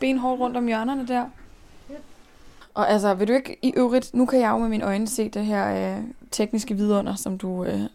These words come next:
Speaker 1: du sidder i med alle mulige seje dimser og dutter, men vil du ikke fortælle mig lidt om den her stol, du sidder i?
Speaker 2: Jo, jamen det er en elkørestol.
Speaker 1: Og du styrer den med sådan et lille, øh, et lille joystick, man lige kan tage med en enkelt fingerspids.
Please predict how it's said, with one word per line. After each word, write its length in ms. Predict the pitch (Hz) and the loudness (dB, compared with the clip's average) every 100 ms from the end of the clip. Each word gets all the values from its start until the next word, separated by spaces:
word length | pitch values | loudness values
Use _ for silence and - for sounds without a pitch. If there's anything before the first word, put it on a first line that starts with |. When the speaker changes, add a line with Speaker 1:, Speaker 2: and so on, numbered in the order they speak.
| - | -8
Speaker 1:
du 60 | |
sidder 300 | 196 - 202 | -4 -2 0
i 160 | 196 - | 0 0
med 360 | 190 185 190 202 - - | -2 -2 -2 -6 -10 -2
alle 200 | 214 214 | 0 2
mulige 260 | 208 196 202 | 0 0 -2
seje 240 | 202 190 | -2 -4
dimser 340 | 190 196 196 214 | -4 -4 -4 -4
og 140 | 190 | -4
dutter, 240 | 190 202 - | -4 -4 -4
men 300 | 208 190 190 - - | -2 -2 -4 -8 -6
vil 120 | 208 | -4
du 40 | |
ikke 100 | 208 | -2
fortælle 280 | - - 254 | -4 -4 -2
mig 100 | 254 | -2
lidt 140 | 233 226 | -2 -2
om 120 | 214 | -4
den 160 | 214 214 | -2 -4
her 100 | 214 | -6
stol, 380 | - 208 220 | -6 -6 -6
du 120 | 214 214 | -10 -8
sidder 240 | - - | -8 -8
i? 180 | 226 247 - - - - - - - - - - | -10 -12 -18 -18 -18 -20 -20 -20 -20 -20 -20 -12
Speaker 2:
Jo, 200 | 262 294 240 - - | -4 -4 -4 -14 -4
jamen 440 | 262 262 262 240 254 | 0 2 2 -2 -2
det 160 | 254 247 | -4 -4
er 340 | 233 220 220 - - 269 | -6 -8 -12 -16 -8 -2
en 320 | 254 233 214 208 - | 0 0 -4 -12 -6
elkørestol. 1200 | 277 285 339 - - - - 277 277 262 285 277 247 - - - - - - - - - | 0 0 0 -8 -18 -20 -10 -6 -6 -6 -8 -8 -8 -14 -20 -20 -20 -20 -20 -20 -20 -16
Speaker 1:
Og 120 | 202 | -12
du 60 | 214 | -12
styrer 300 | - 240 262 | -4 2 2
den 140 | 294 | 4
med 100 | 247 | 2
sådan 160 | - 220 | 2 0
et 100 | 214 | 2
lille, 320 | 233 240 285 - - - - - | 0 0 -2 -6 -20 -20 -10 -4
øh, 60 | 196 | -2
et 340 | 190 - 202 | -2 -4 -4
lille 220 | 226 254 - | -4 -4 -4
joystick, 340 | 196 202 240 233 | -6 -4 -6 -4
man 120 | 214 | -2
lige 100 | 208 | -2
kan 100 | 240 | -6
tage 220 | - 233 | -6 -6
med 120 | 220 | -4
en 60 | 214 | -4
enkelt 320 | 233 254 254 | -4 -4 -6
fingerspids. 680 | - 202 233 - - 208 - | -4 -4 -4 -6 -6 -6 -8